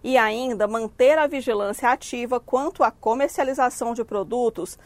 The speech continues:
de interesse agropecuário, regulados pelo Ministério da Agricultura e Pecuária e pela própria Agrodefesa. O foco é evitar a introdução e a disseminação de pragas e doenças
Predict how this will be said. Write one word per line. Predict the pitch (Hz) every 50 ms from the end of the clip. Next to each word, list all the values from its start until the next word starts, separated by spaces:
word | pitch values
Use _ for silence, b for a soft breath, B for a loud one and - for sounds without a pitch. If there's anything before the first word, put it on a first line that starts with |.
| B B B B
de | 214 214 262
interesse | 262 269 - 285 254 240 254 277 294 - - 294
agropecuário, | 269 302 330 320 330 320 - 302 285 - - 302 226 170 - - - 117 b b b b b b
regulados | - 339 302 330 330 277 240 233 240 240 247 247 -
pelo | - 247 233 214 196
Ministério | 208 247 294 311 - - - 254 233 233 208 220
da | 208 208
Agricultura | 202 196 202 233 - 294 302 - - 269 277 285 285 285 320 - b b b b b b
e | -
Pecuária | - - - - - - 294 285 262 262 277 294 285
e | 311 320
pela | - - 269 294 302 294
própria | 294 - 214 214 214 226 - 269 233 208
Agrodefesa. | 208 208 220 208 254 254 - - 214 196 - - 226 220 - - - - - - B B B B B
O | - 392
foco | - - - 247 240 247 247 247 240 - 226
é | 202 202 220
evitar | 262 277 285 269 - - 220 214 220 214
a | 220 208
introdução | 220 233 285 294 - 269 269 254 247 254 - - - 214 208 208 220
e | 226
a | 214 202
disseminação | - - 220 247 269 - 359 285 262 254 247 240 - - - 220 220 220
de | 220 202
pragas | - _ 214 202 208 220 240 269 269 277 262 -
e | 262
doenças | 214 220 196 196 190 196 208 254 - 233 214 - -